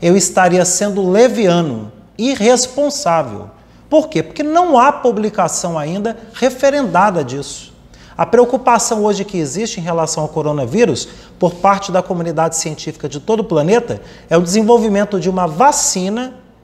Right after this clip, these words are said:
muito provavelmente com vírus inativado, pra poder estimular o nosso organismo a produzir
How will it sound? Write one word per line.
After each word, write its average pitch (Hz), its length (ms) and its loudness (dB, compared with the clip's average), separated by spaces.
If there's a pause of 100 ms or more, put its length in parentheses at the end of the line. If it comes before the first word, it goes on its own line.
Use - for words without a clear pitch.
(380)
muito 226 380 4
provavelmente 185 680 0
com 208 240 -6
vírus 214 380 -6
inativado, 185 800 -2 (320)
pra 196 140 0
poder 226 280 2
estimular 247 680 2
o 269 60 2
nosso 233 280 0
organismo 202 580 -2
a 214 40 2
produzir 220 840 0